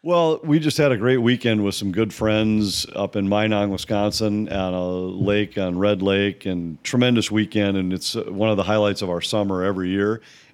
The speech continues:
And on the way up, it's always a stop at Kowalski's. We had some unbelievable food there. I know we talk a lot about their steaks. In this instance, we picked up sea bass on the way up, and they're so good about it. If you, if you want sea bass, you just let them know a day ahead of time. They'll have it ready for you to pick up.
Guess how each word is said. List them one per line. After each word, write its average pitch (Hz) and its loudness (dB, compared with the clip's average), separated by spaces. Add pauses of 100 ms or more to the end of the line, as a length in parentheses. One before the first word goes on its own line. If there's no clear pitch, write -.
And 98 -2
on 113 2
the 110 4
way 101 2
up, 107 -2
it's 98 -6
always 107 2
a 90 -4
stop 101 -2
at 98 -10
Kowalski's. 98 -2
We 101 0
had 98 -2
some 95 -6
unbelievable 101 -2
food 101 -2
there. 95 2
I 95 2
know 104 2
we 98 2
talk 101 -2
a 101 -2
lot 95 2
about 92 -2
their 87 -8
steaks. 104 0 (420)
In 101 -2
this 131 4
instance, 117 0
we 110 0
picked - -4
up 104 0
sea 147 0
bass 98 0 (340)
on 104 -2
the 101 0
way 107 2
up, 101 0
and 104 0
they're 110 2
so 165 2
good 147 2
about 110 2
it. 110 2
If 101 -2
you, 110 -2 (180)
if - -12
you 110 -2
want 131 2
sea 131 2
bass, 104 -2
you 110 -8
just 101 -8
let 110 2
them 123 4
know 120 4
a 113 2
day 113 2
ahead 107 2
of 107 0
time. 107 0
They'll 107 4
have 120 2
it 110 0
ready 110 2
for 110 0
you 110 0
to 101 0
pick - -2
up. 107 0